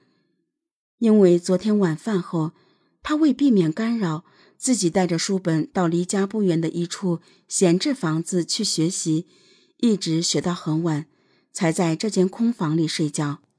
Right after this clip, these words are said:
也就是说，从昨晚到今天早上，没有人能证明他是在房内复习功课，还是外出做了什么。王玉民自信自己是清白的，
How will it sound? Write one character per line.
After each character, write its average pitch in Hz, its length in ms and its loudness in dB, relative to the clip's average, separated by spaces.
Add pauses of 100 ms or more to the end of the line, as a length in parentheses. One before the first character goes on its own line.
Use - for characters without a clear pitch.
(520)
也 190 220 6
就 285 140 0
是 185 160 -2
说， 214 340 -2 (300)
从 226 200 2
昨 226 280 2
晚 202 340 0
到 180 160 0
今 233 240 0
天 247 180 0
早 - 220 -6
上， 160 300 -4 (520)
没 247 200 10
有 349 160 10
人 185 180 6
能 175 160 4
证 185 180 2
明 160 280 4 (320)
他 180 120 0
是 175 140 0
在 170 180 2
房 160 280 0
内 180 120 4
复 - 160 -6
习 185 160 -2
功 185 240 2
课， 170 300 -4 (380)
还 175 180 -2
是 196 120 2
外 185 220 -2
出 180 300 -4
做 262 220 -6
了 180 100 -4
什 151 180 -2
么。 156 260 -2 (1200)
王 226 220 8
玉 349 100 10
民 208 220 6
自 247 160 -4
信 226 200 0
自 196 160 0
己 160 200 -2
是 175 180 -6
清 202 240 -2
白 151 180 -4
的， 151 220 -4